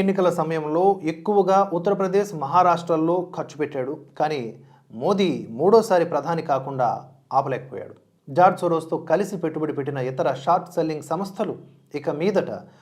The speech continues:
సోరోస్తో కలిసి పని చేయము అని ఖటాఖట్గా చెప్పేశారు. అది సోరోస్ తన పుట్టినరోజు వేడుక చేసుకోకపోవడానికి గల కారణం. ఇంతకీ హిండెన్బర్గ్ ఆదివారం రోజున రిపోర్టు విడుదల చేస్తుంది అని వారం రోజుల ముందే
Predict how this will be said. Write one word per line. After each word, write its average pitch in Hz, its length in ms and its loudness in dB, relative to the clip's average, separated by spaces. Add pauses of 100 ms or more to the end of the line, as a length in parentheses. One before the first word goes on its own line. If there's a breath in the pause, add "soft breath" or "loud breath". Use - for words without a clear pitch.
(280 soft breath)
సోరోస్తో 180 400 4 (120)
కలిసి 151 300 -2
పని 135 200 -6
చేయము 120 360 -6
అని 165 100 -10 (440 soft breath)
ఖటాఖట్గా 175 720 -2
చెప్పేశారు. 120 500 -10 (180)
అది 220 180 4 (640 loud breath)
సోరోస్ 190 440 4 (300)
తన 160 100 2 (140)
పుట్టినరోజు 196 640 2 (100)
వేడుక 165 300 2 (140)
చేసుకోకపోవడానికి 147 1080 -2
గల 240 140 -8 (180)
కారణం. 117 340 -6 (640 soft breath)
ఇంతకీ 254 300 2
హిండెన్బర్గ్ 196 560 2 (460 soft breath)
ఆదివారం 247 420 8
రోజున 226 220 2 (100)
రిపోర్టు 202 360 0
విడుదల 180 240 0 (100)
చేస్తుంది 165 420 -2
అని 202 100 -2 (140)
వారం 190 280 4 (100)
రోజుల 170 240 0 (160)
ముందే 196 260 2